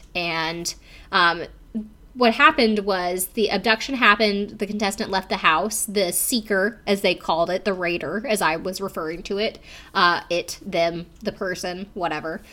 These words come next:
would go in and the room raiding would begin. And then the next day, the crew would pick up the people again, and I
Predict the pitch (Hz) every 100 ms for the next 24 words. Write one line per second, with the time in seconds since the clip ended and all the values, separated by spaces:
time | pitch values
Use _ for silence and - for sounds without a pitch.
0 | - - 220 220 196 196 208 233 190 175
1 | 180 180 175 175 175 175 180 170 180 196
2 | 240 311 - - 233 208 185 185 - -
3 | 320 311 254 - 214 202 - 233 233 226
4 | 214 233 226 214 - 214 320 339 320 214
5 | 180 185